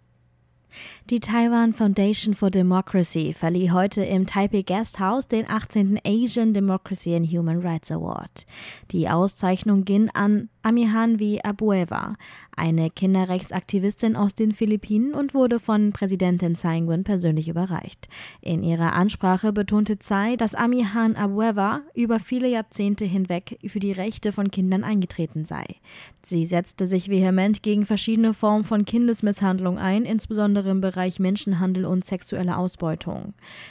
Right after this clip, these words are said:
Die Präsidentin erläuterte auch die Bemühungen und Erfolge Taiwans im Bereich des Kinderschutzes und der Förderung von Kinderrechten.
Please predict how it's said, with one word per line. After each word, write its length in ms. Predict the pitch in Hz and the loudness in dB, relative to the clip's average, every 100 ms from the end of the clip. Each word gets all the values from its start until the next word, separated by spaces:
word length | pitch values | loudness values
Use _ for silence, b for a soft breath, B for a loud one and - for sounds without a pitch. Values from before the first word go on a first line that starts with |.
| B | B
Die 200 | 175 160 | -2 -2
Präsidentin 640 | - 170 165 165 170 180 185 | 0 -2 0 0 -2 -2 -2
erläuterte 640 | 170 170 175 208 180 190 | -2 0 0 -2 -4 -4
auch 140 | - 190 | -2 -4
die 160 | - | -4
Bemühungen 600 | 185 175 185 220 214 196 127 | -2 2 4 4 2 0 0
und 80 | |
Erfolge 520 | 190 185 214 214 208 202 | -2 -2 0 0 0 -2
Taiwans 460 | - 214 233 233 | -4 -2 0 -2
im 160 | - 233 | -2 -2
Bereich 400 | 220 185 175 190 | -2 -2 -2 -2
des 160 | 220 | -8
Kinderschutzes 800 | - 233 214 190 190 - 226 254 | -4 0 0 0 -4 -4 -6 -4
und 180 | - 226 | -4 -2
der 80 | 214 | -2
Förderung 460 | - 185 180 180 | 0 0 0 -4
von 180 | 185 226 | -4 -6
Kinderrechten. 760 | 220 185 170 - 165 - 202 | -2 -2 -2 -6 -10 -10 -10